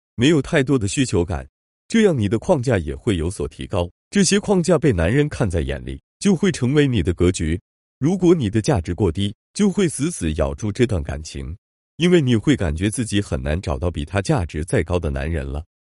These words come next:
就会想尽办法讨好对方，这样更容易患得患失，在感情中相对被动，被男人拿捏住。当你成为价值高的一方，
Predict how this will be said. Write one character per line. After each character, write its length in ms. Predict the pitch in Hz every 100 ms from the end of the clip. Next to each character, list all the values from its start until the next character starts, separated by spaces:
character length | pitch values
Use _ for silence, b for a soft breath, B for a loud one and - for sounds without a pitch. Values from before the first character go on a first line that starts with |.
| _ _
就 160 | - 202
会 160 | 190 180
想 200 | 98 104
尽 220 | 147 123
办 160 | 98
法 180 | 76 67
讨 200 | - 82
好 180 | 98 65
对 220 | - 87
方， 240 | 76 67 71 _ _ _ -
这 160 | 233
样 140 | 196 147
更 120 | 151
容 220 | 113 131
易 120 | 185
患 280 | 151 196 131
得 100 | 95
患 220 | 92 131
失， 240 | 101 127 139 _ -
在 120 | 190
感 160 | 151 123
情 220 | 131 147
中 160 | 151 147
相 160 | 139
对 160 | 127 104
被 160 | 95
动， 180 | - 80 - _
被 100 | 156
男 200 | 139 113
人 160 | 123 120
拿 160 | 90 98
捏 180 | 135
住。 180 | 147 117 - _ _ _
当 200 | 151 156
你 140 | 143 123
成 180 | 117 117
为 160 | 104
价 180 | 151 113
值 160 | - 82
高 140 | 107
的 100 | 82
一 140 | 69
方， 260 | 76 78